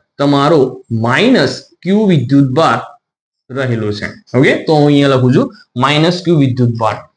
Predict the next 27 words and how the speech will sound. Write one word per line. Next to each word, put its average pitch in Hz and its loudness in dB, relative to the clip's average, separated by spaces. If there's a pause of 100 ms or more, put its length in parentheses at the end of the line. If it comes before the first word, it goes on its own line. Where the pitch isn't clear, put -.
(280)
તો 180 0
થિયરી 208 4
જે 185 2
છે 214 -2
એ 190 2
હું 180 2 (160)
નથી 151 2
લખતો, 185 2
તમને 160 -2
ગાણિતિક 151 -2
સ્ટેપ 165 0
જે 147 2
છે 143 -4
એ 147 0
સરળતાથી 156 0
સમજાવું 127 2
છું 254 0 (280)
કે 170 -6
ભાઈ 208 2
બે 165 2
કેપેસિટરો 190 2
છે 208 2
સી 156 0
વન 170 2
અને 170 2
સી 147 -2
ટુ, 233 -6